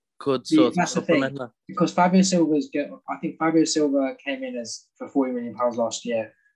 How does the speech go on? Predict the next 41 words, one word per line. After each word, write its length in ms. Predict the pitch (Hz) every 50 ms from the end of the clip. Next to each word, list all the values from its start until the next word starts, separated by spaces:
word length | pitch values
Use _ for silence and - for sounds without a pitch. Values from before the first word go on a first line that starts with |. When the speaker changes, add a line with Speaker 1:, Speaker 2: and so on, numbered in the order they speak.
| _ _ -
Speaker 2:
and 180 | 127 123 120 120
was, 240 | 120 104 110 110 _ _ _ _
there 100 | - 135
was 100 | 127 120
a 40 | 120
lot 140 | 127 120 120
of 80 | - -
pressure 260 | 139 131 - - 131
on 100 | 113 117
his 100 | 123 120
shoulders 420 | - - 127 127 127 127 120 - -
to 60 | 120
perform, 380 | 117 - - 131 131 139 269 -
especially 500 | - - - - 143 131 - - 135 120
after 260 | 127 131 135 135 -
Jimenez 380 | 127 131 135 127 127 123 120 -
got 100 | 127 127
injured. 380 | 135 131 127 139 151 160 160 - _ _ _ _ _ _ _ _ _
But 100 | - 139
the 60 | 135
thing 120 | - 175
with 140 | 165 160 160
Jimenez, 500 | - 165 156 147 127 117 107 107 104 - -
with 100 | 120 -
the 140 | 131 135 147
injury 200 | 160 160 160 165
he 180 | 156 156 151 143
sustained, 560 | - - 139 123 - 135 135 131 120 110 - _ _ _ _ _ _ _ _
I'm 180 | - 135 135 135
not 180 | 139 147 - -
sure 140 | - 156
they 140 | 143 139 135
can 160 | 135 - 143
rely 320 | 135 127 123 123 120 123 123
on 40 | 120
him 140 | 135 135
to 160 | 135 - 113 113
hit 120 | 123 120
the 60 | 120
ground 240 | 110 117 117 113 113
running. 240 | 113 113 117 127